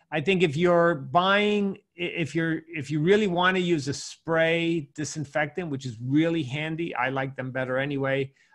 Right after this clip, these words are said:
uh, you can control where they go. Uh,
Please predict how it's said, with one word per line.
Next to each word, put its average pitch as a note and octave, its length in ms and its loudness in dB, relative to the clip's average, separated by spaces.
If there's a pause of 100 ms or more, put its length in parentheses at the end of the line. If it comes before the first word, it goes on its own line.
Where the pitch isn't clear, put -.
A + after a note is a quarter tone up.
(140)
uh, C3 60 -4
you B2 180 -6
can B2 160 -6
control B2 420 -6
where C3 140 -2
they B2 160 -4
go. C3+ 400 -4 (340)
Uh, C#3+ 460 2